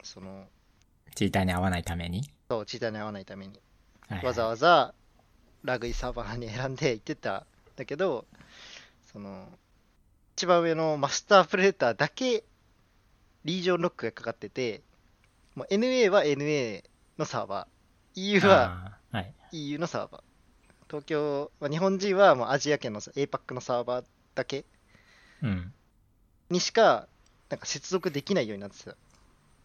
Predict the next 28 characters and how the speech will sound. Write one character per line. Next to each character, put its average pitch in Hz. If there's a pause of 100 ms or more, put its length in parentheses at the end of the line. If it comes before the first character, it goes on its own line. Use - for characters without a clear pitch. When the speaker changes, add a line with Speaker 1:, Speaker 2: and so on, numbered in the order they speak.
(260)
Speaker 2:
は 95
い。 90
Speaker 1:
っ - (340)
て 139
い 127
う -
の 117
が 110
あ 110
っ -
て、 117 (1000)
な 131
ん -
か -
す -
げ 180
え 127 (680)
話 143
題 147
に 151
な 156
っ -
て -
た 113
ん 107
だ 107
け 117
ど、 107